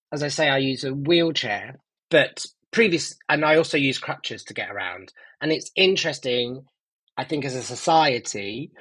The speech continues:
we've got used to seeing the wheelchair user, so I don't get stared at that much when I'm in my chair.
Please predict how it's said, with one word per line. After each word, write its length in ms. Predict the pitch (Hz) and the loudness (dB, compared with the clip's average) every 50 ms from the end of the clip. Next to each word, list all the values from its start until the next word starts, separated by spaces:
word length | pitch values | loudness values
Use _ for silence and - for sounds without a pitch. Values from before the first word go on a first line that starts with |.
| - _ _ | -20 _ _
we've 160 | - 139 139 - | -2 -2 2 2
got 160 | 160 - 127 | 2 2 2
used 300 | 139 139 143 139 - - | 2 2 2 2 0 -4
to 60 | 147 | -6
seeing 280 | - - 156 151 147 143 | -2 -2 0 0 0 0
the 80 | 131 | -2
wheelchair 380 | 117 120 117 113 - - 127 120 | 0 -2 -4 -4 -2 -2 -2 0
user, 360 | 123 120 123 127 123 180 196 | 0 0 0 0 0 0 -2
so 160 | 180 - 165 | 0 2 2
I 80 | 147 147 | 2 4
don't 240 | 170 170 165 139 - | 4 4 2 2 -2
get 160 | 120 - - | -6 -6 -6
stared 360 | - - 147 139 135 127 - | -6 -2 2 2 2 2 0
at 100 | 95 - - - | -6 -10 -12 -14
that 100 | - - 101 | -16 -14 -12
much 140 | 98 - - - - | -14 -14 -14 -14 -12
when 100 | 98 95 | -12 -12
I'm 100 | 95 90 | -10 -12
in 100 | 92 92 | -14 -14
my 120 | 90 80 | -14 -14
chair. 440 | - - - - - - 107 113 | -14 -14 -16 -16 -16 -14 -14 -14